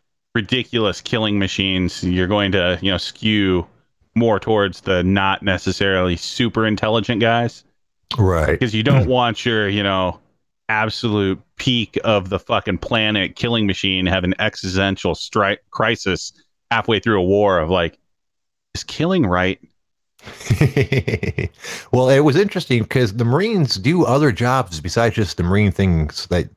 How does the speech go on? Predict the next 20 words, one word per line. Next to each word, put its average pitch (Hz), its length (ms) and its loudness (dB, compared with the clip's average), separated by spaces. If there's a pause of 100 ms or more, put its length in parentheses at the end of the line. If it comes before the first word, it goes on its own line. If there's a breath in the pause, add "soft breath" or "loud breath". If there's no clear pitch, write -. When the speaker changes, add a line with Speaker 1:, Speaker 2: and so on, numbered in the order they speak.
Speaker 2:
people 90 260 0
know 117 180 2
them 85 180 0
for. 76 300 0 (340 loud breath)
Uh, 87 120 0
when 98 180 2
I 101 80 2
was 90 140 0
in 90 80 2
basic 98 320 -2
training, 123 400 2
the 92 100 0
spot - 460 -2
I 92 60 2
was 85 120 0
at 107 160 2
was 80 120 -2
Fort - 280 -2
Sill, 95 300 0
Oklahoma. 98 520 0